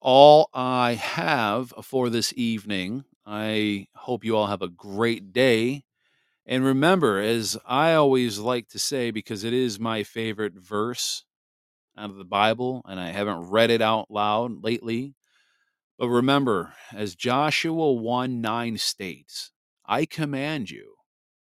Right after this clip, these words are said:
be strong and steadfast. Do not fear nor be dismayed, for the Lord your God is with you wherever you go." So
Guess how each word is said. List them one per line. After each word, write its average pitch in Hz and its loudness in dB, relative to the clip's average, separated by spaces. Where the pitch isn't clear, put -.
be 107 -4
strong 107 -2
and 143 -4
steadfast. 104 -6
Do 117 2
not 143 -2
fear 135 -4
nor 92 -6
be 120 -2
dismayed, 131 -2
for 101 -20
the 101 -12
Lord 170 2
your 190 0
God 87 -4
is 113 -2
with 123 2
you 110 -4
wherever 95 -4
you 90 -12
go." 73 -10
So 101 -2